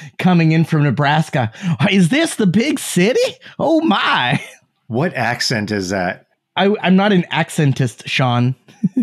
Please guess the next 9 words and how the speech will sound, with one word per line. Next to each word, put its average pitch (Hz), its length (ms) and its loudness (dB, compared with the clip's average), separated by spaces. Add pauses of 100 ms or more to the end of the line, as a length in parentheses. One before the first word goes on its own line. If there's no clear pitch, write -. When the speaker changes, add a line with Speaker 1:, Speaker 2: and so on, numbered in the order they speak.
(120)
Speaker 1:
<laughs> 220 220 4 (1900)
Speaker 2:
Our 147 140 -2
sunny 170 360 0
optimism 147 560 0
and 110 140 -4
perhaps 131 420 -4
too 180 200 0
familiar 135 500 0
approach. 95 640 -8